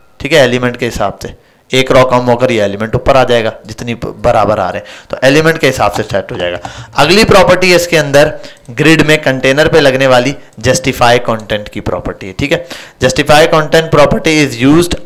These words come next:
align। अब यहाँ पर आते हैं इसी चीज को, तीन किस्म का है justify, एक है evenly और एक है space evenly और एक है center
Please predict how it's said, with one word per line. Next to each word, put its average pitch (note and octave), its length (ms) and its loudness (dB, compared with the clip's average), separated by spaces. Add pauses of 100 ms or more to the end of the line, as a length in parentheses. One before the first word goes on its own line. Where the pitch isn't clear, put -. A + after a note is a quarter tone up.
align। C3+ 480 2 (120)
अब A#2 140 0
यहाँ C3 220 2
पर D#3+ 120 4
आते C#3 220 2
हैं D3+ 140 -6 (280)
इसी - 200 -6
चीज C#3+ 240 -4
को, D#3+ 140 0 (1500)
तीन G3 220 2
किस्म F#3+ 280 2
का F3+ 120 4
है F3+ 220 6
justify, F3 720 4 (720)
एक F3+ 260 -2
है F3 160 4 (200)
evenly D#3 460 0 (840)
और B2 300 2
एक D#3+ 260 2
है D#3 220 6 (560)
space E3+ 440 0
evenly D3 400 0
और C#3 160 6
एक C#3+ 180 2
है D#3 120 2 (540)
center B2+ 680 0